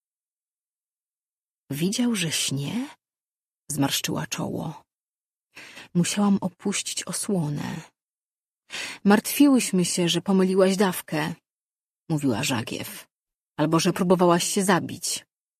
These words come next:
"Nie próbowałaś się zabić, prawda?", spytała nerwowo Fala. "Nie",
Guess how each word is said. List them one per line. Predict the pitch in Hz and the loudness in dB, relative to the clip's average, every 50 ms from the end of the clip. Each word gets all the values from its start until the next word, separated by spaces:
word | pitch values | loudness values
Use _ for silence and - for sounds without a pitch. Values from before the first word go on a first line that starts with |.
| _ _ _ _ _ _ _ _ _ _ _ _ _ _ _ _ _ _ _ _ _ _ _ | _ _ _ _ _ _ _ _ _ _ _ _ _ _ _ _ _ _ _ _ _ _ _
"Nie | 214 220 226 | 4 4 4
próbowałaś | - 233 226 196 202 185 185 165 151 143 151 - | 4 4 4 4 6 6 6 4 2 2 -2 -4
się | - - - 156 | -4 -2 -2 0
zabić, | 151 160 147 147 147 147 - - | 2 2 0 0 0 -4 -4 -2
prawda?", | - 175 175 175 202 190 202 226 - - - - - _ _ _ _ _ _ _ | -2 -2 0 2 2 2 2 2 -2 -10 -20 -20 -20 _ _ _ _ _ _ _
spytała | - - 185 - 165 147 143 | -4 -4 -2 -2 0 0 0
nerwowo | 143 143 143 147 156 151 143 156 143 | 0 0 0 0 0 0 0 -2 -4
Fala. | - - 160 139 - - - 175 165 - _ _ _ _ _ _ _ _ _ _ _ _ _ | -4 -6 -8 -8 -8 -8 -8 -10 -12 -16 _ _ _ _ _ _ _ _ _ _ _ _ _
"Nie", | 220 214 208 202 185 160 - - - - | 2 4 6 6 4 4 2 0 -4 -6